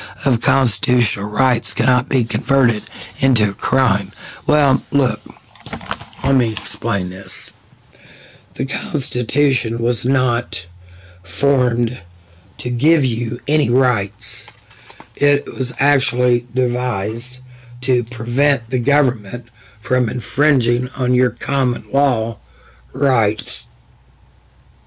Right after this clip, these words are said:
which are given by the Father Almighty. That's the ten maxims. Now, the Constitution has common law written in it. That is English law and Roman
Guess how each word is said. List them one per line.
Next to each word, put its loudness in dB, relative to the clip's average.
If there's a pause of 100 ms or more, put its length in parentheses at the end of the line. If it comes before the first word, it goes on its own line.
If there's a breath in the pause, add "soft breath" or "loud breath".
(1200 loud breath)
which 2
are 4
given 2
by -6
the -8
Father -4
Almighty. -8 (420 loud breath)
That's 0
the 0
ten 2
maxims. 0 (540 loud breath)
Now, 2
the -4
Constitution 2
has 2
common 0
law 2
written 0
in 2
it. 0 (800 loud breath)
That 4
is 0
English 2
law 2
and 0
Roman 2